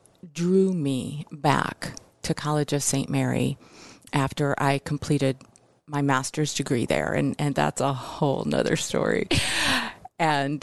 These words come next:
then went on because of what I learned there, because of what I realized about myself there. Um, I had the guts and maybe the, uh, lunacy to go on for a doctorate. <laughs>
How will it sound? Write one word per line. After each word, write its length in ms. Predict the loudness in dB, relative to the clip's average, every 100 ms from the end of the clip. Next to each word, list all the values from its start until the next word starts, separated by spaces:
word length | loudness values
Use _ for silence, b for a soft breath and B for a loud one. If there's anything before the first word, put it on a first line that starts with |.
| 0
then 220 | 0 2
went 180 | 2 0
on 520 | 0 -2 -2 -2 -2 -2
because 600 | -4 -4 -2 0 2 0 -2
of 240 | 0 0
what 160 | -2 -2
I 120 | 2 2
learned 340 | 2 -2 -4 -2
there, 300 | -2 0 0
because 640 | 0 -2 -2 0 2 0 -4
of 640 | -2 2 2 0 -4 -10 -4
what 160 | 0
I 60 | 2
realized 480 | 2 0 0 0 0
about 300 | 0 0 0
myself 760 | -4 -2 0 0 -2 -10 -20 -10 -4
there. 320 | 0 0 0 B B B 2
Um, 260 | 2 2 -2 -10 -10 _
I 60 | 0
had 220 | 2 4
the 80 | 0
guts 600 | 0 0 2 2 -2 -2 B -12 B
and 220 | -2 0 2
maybe 380 | 0 2 0
the, 340 | 0 0 2 2
uh, 180 | 2 0 -4 B B B -8
lunacy 560 | 0 0 0 0 -2
to 120 | -4 -2
go 120 | 0
on 140 | 0
for 120 | 0 0
a 40 |
doctorate. 520 | 2 2 2 0 -2 -8 _
<laughs> 80 | 0